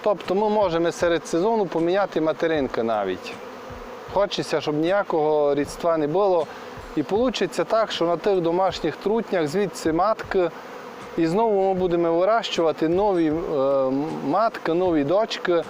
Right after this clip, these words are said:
Получиться у нас Ф один. От. Так що наступні партії маток будуть, е, зовсім, е, д-, зовсім другі. Я не буду називати то ні лінії, ну нічого. Да, то просто тут,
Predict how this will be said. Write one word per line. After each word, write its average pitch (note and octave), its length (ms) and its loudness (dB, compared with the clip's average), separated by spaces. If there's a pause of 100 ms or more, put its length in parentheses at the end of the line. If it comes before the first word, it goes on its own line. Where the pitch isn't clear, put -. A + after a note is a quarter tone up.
(600)
Получиться F3 480 0
у E3 80 0
нас F#3+ 300 0
Ф F3+ 320 0
один. C#3 380 0 (1080)
От. C3+ 260 2 (160)
Так G3 180 0
що D#3 420 2 (440)
наступні F3+ 460 0
партії E3 460 0
маток G3+ 360 2
будуть, F3 400 0 (720)
е, C#3+ 280 2
зовсім, E3 520 0
е, D#3 160 2 (240)
д-, E3 200 0
зовсім E3+ 460 0
другі. D#3 640 0
Я B3 140 2
не A#3 120 2
буду G3 300 2
називати F3+ 580 2
то G3+ 160 0
ні G3+ 260 2
лінії, E3+ 640 2 (440)
ну F3 100 2
нічого. C#3+ 560 2 (1200)
Да, D#3 340 4
то D3+ 140 -2
просто F#3 440 0
тут, D#3 220 -2